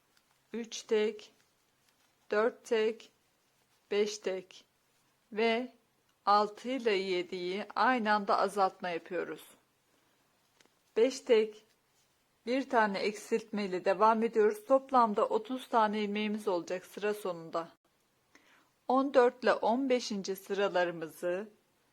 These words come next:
otuz ilmeğimiz var. İki sıra düz bir şekilde örüyoruz ve geliyoruz.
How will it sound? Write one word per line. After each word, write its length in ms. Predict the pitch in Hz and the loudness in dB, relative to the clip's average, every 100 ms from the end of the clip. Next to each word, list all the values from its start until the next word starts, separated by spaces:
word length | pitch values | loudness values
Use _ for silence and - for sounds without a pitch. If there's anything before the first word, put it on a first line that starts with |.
| _ _ _ _ _ _ _ _ _ _ _ _ _ _ _ _ _ _ _ - 151 196 190 185 156 _ _ _ _ _ | _ _ _ _ _ _ _ _ _ _ _ _ _ _ _ _ _ _ _ -20 -20 -20 -20 -20 -20 _ _ _ _ _
otuz 400 | - - 277 226 | -10 -4 -4 -4
ilmeğimiz 680 | 240 208 226 220 214 220 - | -4 -2 -4 -4 -4 -6 -2
var. 380 | 196 202 - _ _ | 0 0 -2 _ _
İki 240 | 233 254 285 | -12 -6 -6
sıra 440 | - 202 202 214 | -4 2 2 2
düz 260 | 240 240 233 | -4 -8 -6
bir 100 | 233 | -6
şekilde 500 | - 208 208 202 240 | 0 -2 -2 0 0
örüyoruz 720 | - 214 220 202 208 220 - | 2 2 2 2 0 -4 0
ve 100 | 196 | 0
geliyoruz. 760 | 190 190 190 175 151 - - | 2 0 2 0 -4 -12 -20